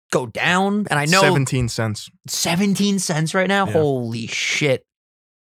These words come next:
Speaker 1: I can't open my Robinhood app. Forget about it. But again, you gotta, like,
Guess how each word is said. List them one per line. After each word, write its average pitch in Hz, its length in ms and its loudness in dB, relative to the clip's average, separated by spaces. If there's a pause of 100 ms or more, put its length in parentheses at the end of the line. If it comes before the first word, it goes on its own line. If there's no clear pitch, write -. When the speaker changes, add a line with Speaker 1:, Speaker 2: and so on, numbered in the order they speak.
(480)
Speaker 1:
I 123 80 -6
can't 120 240 -4
open 120 220 -4
my 107 100 -6
Robinhood 110 500 -6
app. 123 240 -10
Forget 120 280 -8
about 113 360 -10
it. - 80 -14 (840)
But 247 100 -2
again, 254 240 0
you 185 100 0
gotta, 240 300 2
like, 214 420 -2